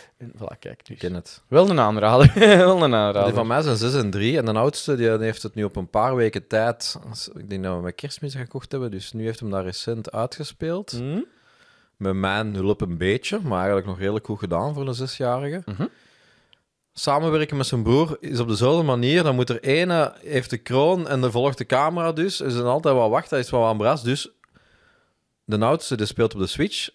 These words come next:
Speaker 2: En op de T V zet ik dan, ehm, zet dan de jongste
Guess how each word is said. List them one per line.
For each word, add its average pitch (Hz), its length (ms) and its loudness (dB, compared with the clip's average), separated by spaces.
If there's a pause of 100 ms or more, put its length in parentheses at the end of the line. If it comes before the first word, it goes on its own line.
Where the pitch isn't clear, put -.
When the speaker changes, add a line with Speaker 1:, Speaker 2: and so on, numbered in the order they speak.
(240)
Speaker 2:
En 117 100 -8
op 110 80 -4 (140)
de 101 140 2
T 85 40 -6
V 117 220 2
zet 120 160 -4
ik 101 120 -8
dan, 98 300 0 (160)
ehm, 90 420 -4 (840)
zet - 200 -6
dan 117 140 0
de 101 60 0
jongste 160 600 0